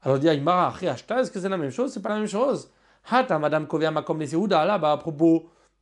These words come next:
de celui qui veut avoir un petit cure-dent, un homme, il prévoit un endroit où il va manger. Et donc, quand il a prévu l'endroit où il va manger, il avance Shabbat, il savait quel endroit il allait manger pendant Shabbat, il devait prévoir aussi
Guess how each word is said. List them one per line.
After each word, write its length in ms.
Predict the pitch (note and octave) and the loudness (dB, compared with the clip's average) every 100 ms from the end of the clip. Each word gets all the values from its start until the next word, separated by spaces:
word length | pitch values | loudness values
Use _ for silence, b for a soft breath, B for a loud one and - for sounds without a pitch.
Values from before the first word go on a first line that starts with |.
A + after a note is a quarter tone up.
| D#3+ | -14
de 100 | C#3+ | -10
celui 280 | E3+ E3 | -8 -10
qui 120 | D#3 E3+ | -8 -6
veut 240 | D#3 D#3+ | 0 2
avoir 220 | D#3 D#3 | 2 0
un 60 | D#3 | -2
petit 260 | C3+ D#3 | -6 -10
cure-dent, 560 | - D#3 D3+ D#3 D3+ D3+ b b b b | -6 -4 2 2 0 -4 b b b b
un 160 | E3+ | 0
homme, 160 | A3+ A#3 | 2 0
il 80 | A3 | -2
prévoit 400 | - G#3+ C#4 D#4 | -2 0 2 2
un 80 | A#3 | 2
endroit 300 | G#3 F#3 G3 | 0 2 2
où 40 | |
il 80 | F#3 | 2
va 100 | E3+ | 2
manger. 440 | E3+ C#3+ C#3 A#2 | 2 0 -2 -4
Et 80 | - | -2
donc, 160 | E3 F#3+ | -2 0
quand 60 | |
il 60 | G#3+ | 0
a 60 | G3+ | 0
prévu 220 | G#3+ G#3+ | 0 -2
l'endroit 240 | G#3 G3+ | 0 0
où 40 | G#3 | 2
il 60 | |
va 100 | G3+ | 0
manger, 460 | G3 F#3 D#3+ F3 F3+ | 0 -2 0 0 2
il 80 | E3 | 0
avance 240 | D#3+ F3 | 0 0
Shabbat, 400 | E3+ D3+ C#3+ - - b b b | 0 2 0 -4 -20 b b b
il 60 | |
savait 220 | D3+ F#3+ G#3+ | 0 0 2
quel 120 | G3+ | 2
endroit 260 | F#3 F3+ | 2 2
il 60 | F#3 | 4
allait 160 | F3 F3 | 4 4
manger 260 | E3 D3+ | 2 -2
pendant 220 | D3+ D#3 | -4 -6
Shabbat, 420 | C3 C#3 B2 C3 - b b - | -6 -4 -2 -4 -8 b b -4
il 100 | E3 | 2
devait 160 | G3+ | 2
prévoir 320 | F#3+ G#3 G3+ F#3+ | 2 2 2 2
aussi 380 | E3+ C#3 C3+ | 0 -2 -8